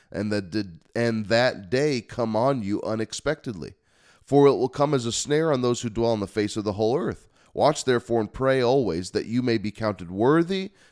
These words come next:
to escape all these things that will come to pass and to stand before the Son of Man."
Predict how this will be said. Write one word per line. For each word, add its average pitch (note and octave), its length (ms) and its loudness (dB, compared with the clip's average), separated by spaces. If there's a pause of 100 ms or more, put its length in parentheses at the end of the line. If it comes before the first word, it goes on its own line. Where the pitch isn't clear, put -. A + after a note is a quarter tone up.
to B2+ 160 2
escape C#3 480 0
all A#2+ 180 2
these B2 300 -2
things G#2 300 -4
that F#2+ 100 -2
will D#2+ 120 -6
come A#2 280 -2
to - 100 -10
pass G#2 440 -2 (240)
and G#2+ 180 -4
to G#2+ 100 2
stand B2+ 440 0
before A2+ 420 0
the G2 80 -4
Son G2 280 -2
of F#2 60 -2
Man." E2+ 320 -4